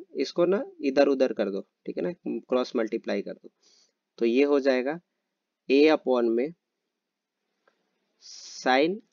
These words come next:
alpha equal to B upon में sin बीटा। और ऐसे ही similarly हमारा ये आ जाता है equal to C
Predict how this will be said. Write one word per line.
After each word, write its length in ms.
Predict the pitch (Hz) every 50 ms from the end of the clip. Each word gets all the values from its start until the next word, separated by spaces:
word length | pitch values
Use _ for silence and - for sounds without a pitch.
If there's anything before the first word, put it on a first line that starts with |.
| _ - 113
alpha 360 | 113 117 110 - - 139 143 165 - - 131
equal 320 | 117 - - - 120 117 107 - -
to 80 | 131 - - _ _ _ _ - - -
B 80 | 110 113 113 110
upon 340 | 104 - - 104 98 98 98
में 140 | 104 123 165 175 _ _ _ _ _ _ _ _ _ _ _ _ _ _ _ _ _ _ _
sin 420 | - - - 110 98 101 113 - - _ _ _ _ _ _ _ _ _ _ _ _ _ _ _ -
बीटा। 360 | 113 104 92 - - - - _ _ _ _ _ _ _ _ _ -
और 160 | 127 127 131 131
ऐसे 220 | 139 139 - 165
ही 80 | 156 156
similarly 520 | - - 147 139 139 135 131 131 135 131
हमारा 380 | 123 120 120 117 117 139 170 180 _ _ _ _ _ _ -
ये 360 | - 110 117 120 131 156 180 - _ _ _ _ _ _ _ _
आ 140 | - 110 110
जाता 340 | 110 113 107 104 _ - 107
है 180 | 104 107 110 - - _ _ _ _ _ _ _ _ _ _ _ _ _ _ _ _ _ _ _ _ -
equal 440 | 120 - _ - - 131 123 120 - -
to 120 | 135 151 175 _ _ _ _ _ _ _ _ _ _ _ _ _ _ _ _ _ _ _ _ _ _ _ _ _ _ _ _ _ _ _ _ _ _ _ _ _ _ _ _ -
C 340 | - - - - 127 127